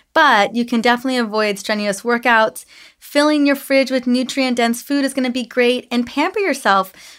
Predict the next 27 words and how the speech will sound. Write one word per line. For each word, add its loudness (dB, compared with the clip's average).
with, 0
again, 0
maybe 0
just -6
taking -2
a 2
moment, 0
having -2
a 0
pause, 0
reading 2
a 2
book -4
on 0
one -2
of -2
those 0
days 0
instead -2
of 0
taking -2
on 2
more 2
activities. -4
Try 0
to 4
schedule 2